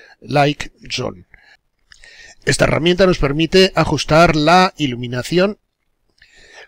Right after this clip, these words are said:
en partes de la imagen que se vean diferentes a cuando tomamos la foto. Es decir, nosotros cuando tomamos la foto, por ejemplo, eh, esto lo vimos como un poco más claro, quizá, y, eh, ve-, apreciamos detalles aquí en el chaleco, en la espalda,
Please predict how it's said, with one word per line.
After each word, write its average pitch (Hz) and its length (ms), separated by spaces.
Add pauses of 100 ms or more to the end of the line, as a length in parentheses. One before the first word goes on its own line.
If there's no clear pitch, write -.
(500)
en 180 180
partes - 400
de 208 80
la 147 80
imagen 156 440
que 143 120
se 131 160
vean 147 180
diferentes 143 960
a 139 280
cuando 135 400
tomamos 135 440
la - 120
foto. - 300
Es 120 80
decir, - 260
nosotros 123 360
cuando 123 160
tomamos 127 400
la 143 100
foto, 190 300
por 135 160
ejemplo, 170 520 (460)
eh, 151 400
esto 156 460
lo 139 120
vimos 127 720
como 113 200
un 113 120
poco - 240
más 120 200
claro, 185 340
quizá, 196 460 (180)
y, 196 320
eh, 131 380
ve-, 151 240
apreciamos 165 680
detalles 143 540
aquí 117 240
en 120 60
el 120 100
chaleco, 156 380
en 160 60
la 110 60
espalda, 151 460